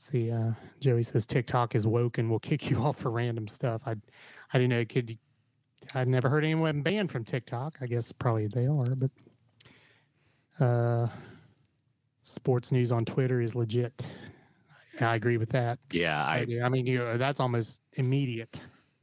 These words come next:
Speaker 1: type of news. Uh, Joey doesn't like the artificiality of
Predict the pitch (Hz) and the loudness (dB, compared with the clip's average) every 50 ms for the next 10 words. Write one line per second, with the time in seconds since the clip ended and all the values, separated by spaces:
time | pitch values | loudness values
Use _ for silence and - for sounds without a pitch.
0 | _ _ _ _ _ _ _ _ - - - 131 123 - 135 123 120 123 123 117 | _ _ _ _ _ _ _ _ -8 -2 0 0 0 0 0 0 0 0 0 0
1 | 117 117 - - _ _ - - - - - - _ _ _ _ _ _ _ _ | -4 -6 -10 -14 _ _ -20 -20 -20 -20 -20 -20 _ _ _ _ _ _ _ _
2 | - 139 120 117 117 113 113 117 113 110 - - 120 117 113 113 117 117 113 120 | -2 0 0 2 0 0 0 -2 -2 -2 2 2 4 4 4 4 2 2 2 2
3 | 117 120 123 120 - 127 120 123 123 120 - - 139 131 - - 156 139 139 143 | 2 2 2 2 2 2 4 4 2 2 2 2 0 0 2 0 0 0 2 0
4 | 143 131 123 123 120 113 113 120 | 0 0 0 0 0 0 -4 -6